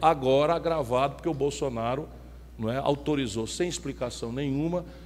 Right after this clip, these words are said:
uma importação de setecentos e cinquenta mil toneladas de trigo subsidiado dos Estados Unidos, o que vai aniquilar o esforço de triticultura local, especialmente no sul do país.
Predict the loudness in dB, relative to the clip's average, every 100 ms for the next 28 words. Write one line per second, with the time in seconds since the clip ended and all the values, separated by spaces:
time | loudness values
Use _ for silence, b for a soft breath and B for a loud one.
0 | B -2 0 2 2 4 0 2 0 0
1 | 0 0 2 0 0 0 0 -2 -4 -2
2 | -2 -2 0 0 0 0 0 2 0 -2
3 | -6 -4 -6 -2 -2 -2 0 -2 2 0
4 | 0 -2 0 0 2 2 2 -2 B B
5 | 0 0 2 4 6 8 8 8 2 0
6 | 2 4 6 4 4 -2 -4 4 4 4
7 | 2 2 2 -4 -2 -2 -2 -2 -2 2
8 | 4 4 2 2 2 2 0 -2 -4 -2
9 | -2 -2 -4 -4 -6 -2 -2 -2 0 0
10 | 0 -4 -6